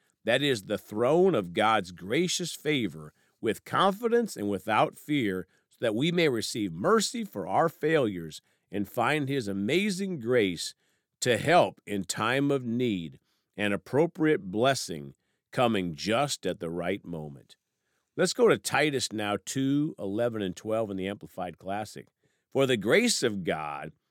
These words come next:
his unmerited favor and blessings, has come forward, appeared for the deliverance from sin and the eternal salvation for all mankind." Twelve, "It has trained us to reject and renounce all ungodliness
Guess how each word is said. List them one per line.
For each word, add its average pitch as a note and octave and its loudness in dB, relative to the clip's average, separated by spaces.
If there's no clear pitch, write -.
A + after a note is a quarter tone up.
his A#2 -2
unmerited E3+ 2
favor D3 0
and D3 -2
blessings, F2+ -4
has G#2+ 0
come C#3+ 0
forward, A2+ 2
appeared F#2+ -2
for A#2 -6
the G#2 -2
deliverance F3 2
from D#3+ 0
sin F#2 -2
and G2+ 0
the F#2+ 2
eternal C3+ -2
salvation B2+ 0
for F2+ -10
all G2 0
mankind." G2+ -6
Twelve, G#2+ 4
"It D3 0
has B2+ 2
trained F#3+ 0
us G2 2
to - -12
reject G2 0
and F#2 0
renounce G2+ 0
all E3 6
ungodliness G#2 0